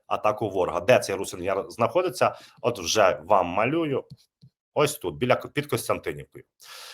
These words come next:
Росіяни застосували там, е, колону механізовану з техніки, вдалося розбити. І про це пишуть, е, західні аналітики, в тому числі Business Insider. Каже, що в умовах, коли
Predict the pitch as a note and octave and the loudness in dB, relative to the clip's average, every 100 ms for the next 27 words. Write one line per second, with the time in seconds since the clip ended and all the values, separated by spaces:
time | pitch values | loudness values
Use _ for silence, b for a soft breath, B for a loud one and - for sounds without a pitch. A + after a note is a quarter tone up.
0 | B B B _ B2 C3 G3 G3 C#3+ - | B B B _ 2 6 8 8 6 4
1 | D3 E3+ E3+ C#3 C#3+ C#3 C3 B2 A#2+ A2+ | 8 8 8 8 6 6 6 6 6 4
2 | A2 F#2 - C#3+ B2+ G#2 F#2+ F#2 F#2+ A#2 | 2 0 4 6 6 4 -2 -2 -4 -2
3 | G2+ G#2+ F2+ F2 - F#3 F#3+ F3 D3+ C#3 | 0 0 0 -4 -2 2 2 0 -4 0
4 | C3 A2+ - F2+ A2+ C3+ E3 C3+ A2+ - | 0 0 -4 4 4 6 4 4 2 2
5 | A2+ A2+ D3 D3 F2 D#2 G#2+ A2 - D2+ | 2 4 4 4 -2 0 0 0 -6 -12
6 | - B B A2+ B2 C#3+ A3 A3 G#3 F3+ | -12 B B 0 2 4 4 6 2 2
7 | B2 A#2+ A#2 D3 - C3 C3 A2 F2 - | 2 4 4 2 0 -2 0 -2 -6 -6
8 | - E3+ D3 - B2+ C3 B2 A#2 B2 - | -2 -2 -2 -4 -4 -2 -4 -4 -6 -2
9 | F2 D2 - - C3 B2+ - C3+ - D#3+ | -2 -2 -4 -2 0 -2 0 0 2 2
10 | C3+ G#2+ A2+ - A2 B2 B2+ | 2 4 0 0 2 4 4